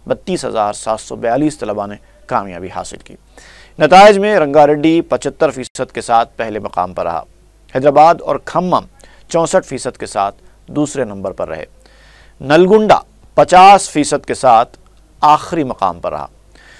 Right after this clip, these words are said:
वज़ीर तालीम ने बताया कि इंटरमीडिएट के एडवांस सप्लीमेंट्री इम्तिहानात का पच्चीस मई को आगाज़ होगा। साल अव्वल के इम्तिहानात के औकात सुबह नौ बजे से दोपहर बारह बजे और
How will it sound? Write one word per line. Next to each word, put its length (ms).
वज़ीर 240
तालीम 260
ने 100
बताया 300
कि 100
इंटरमीडिएट 540
के 100
एडवांस 380
सप्लीमेंट्री 480
इम्तिहानात 540
का 220
पच्चीस 540
मई 300
को 60
आगाज़ 440
होगा। 200
साल 220
अव्वल 280
के 160
इम्तिहानात 540
के 100
औकात 420
सुबह 340
नौ 220
बजे 220
से 220
दोपहर 340
बारह 280
बजे 240
और 220